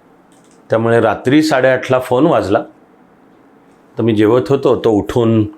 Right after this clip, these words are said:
घेतला. तो त्यावेळी असे डबडं असायचं, हे सगळं, हे मोबाईल वगैरेचा जमाना नव्हता, उठून फोनपर्यंत जावं लागायचं. तसं जाऊन मी फोन उचलला. फोनवर होते पुण्यातल्या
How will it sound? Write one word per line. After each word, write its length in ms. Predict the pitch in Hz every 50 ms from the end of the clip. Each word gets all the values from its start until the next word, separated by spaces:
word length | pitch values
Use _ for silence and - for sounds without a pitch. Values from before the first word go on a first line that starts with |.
| - -
घेतला. 400 | 78 104 104 104 - 117 113 95 -
तो 80 | - 95
त्यावेळी 360 | 92 - 101 95 95 101 98
असे 440 | 98 92 - - 101 92 92 90 - - - _ _ - 87
डबडं 320 | 92 107 113 113 127 139
असायचं, 400 | 135 127 - 104 90 82 - 92 82 - _ _ _ _ _ _ _ _ _ _ _ _ _ _ _ _ _ _ _ _ _ _ -
हे 60 | -
सगळं, 240 | 107 - 123 113 120
हे 80 | 113 113
मोबाईल 360 | 110 110 107 104 113 117 123
वगैरेचा 400 | 120 117 120 123 123 120 123 123
जमाना 340 | 113 113 113 117 117 117 120
नव्हता, 300 | 120 110 92 - - 90 - - _ _ _ _ _ _ - - - - -
उठून 300 | 110 - - 127 127 123
फोनपर्यंत 520 | - - 120 117 113 - 117 117 120 117
जावं 260 | 107 104 98 107 123
लागायचं. 400 | 127 110 - 85 90 87 - 92 82 - _ _ _ _ _ _ _ _ _ _ _ _ _ _ _ _ _ _ -
तसं 180 | 139 135 - 151
जाऊन 180 | 151 151 156
मी 120 | 156 160 160
फोन 260 | 156 - 156 156 156
उचलला. 480 | 143 - - 165 180 175 143 123 127 - - - _ _ _ _ _ _ _ _ _ _ _ _ _ _ _ _ _ _ _ _ _ _ _ _ _
फोनवर 480 | - - 127 131 135 147 151 156 160 156
होते 640 | 139 147 147 147 147 156 151 131 113 117 - - _ _ _ _ _ _ _ _ _ _ _ _ _ _ _ _ _ _ _ - - - -
पुण्यातल्या 840 | - 123 123 131 135 139 139 135 - 135 139 139 139 139 151 -